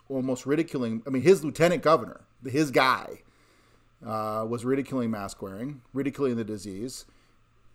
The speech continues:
a month and a half ago. Now they've come around and they might mandate mask wearing, and they've talked about doing lockdowns. So lockdowns suck. Lockdowns are bad for the economy, bad for humans.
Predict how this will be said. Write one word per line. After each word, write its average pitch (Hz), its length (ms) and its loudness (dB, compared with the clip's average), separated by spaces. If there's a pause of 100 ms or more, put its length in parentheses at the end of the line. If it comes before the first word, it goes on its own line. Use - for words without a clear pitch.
(160)
a 131 60 -10
month 131 320 0
and 131 100 -2
a - 20 -2
half 151 240 -2
ago. 110 400 -8
Now 127 260 0
they've 131 200 2
come 135 180 -2
around 123 580 0
and 123 220 -2
they 127 80 2
might 131 240 2
mandate 143 320 2
mask 160 300 -6
wearing, 71 260 -10 (100)
and 120 140 -2
they've 123 180 0
talked 120 280 -4
about 127 320 2
doing 131 160 -2
lockdowns. 127 640 -8 (100)
So 107 320 -6 (840)
lockdowns 135 440 0
suck. 147 400 0
Lockdowns 123 480 -2
are 127 60 -4
bad 120 220 2
for - 20 -16
the 127 80 -4
economy, 127 420 -2
bad 113 240 -2
for - 80 -8
humans. 127 560 -4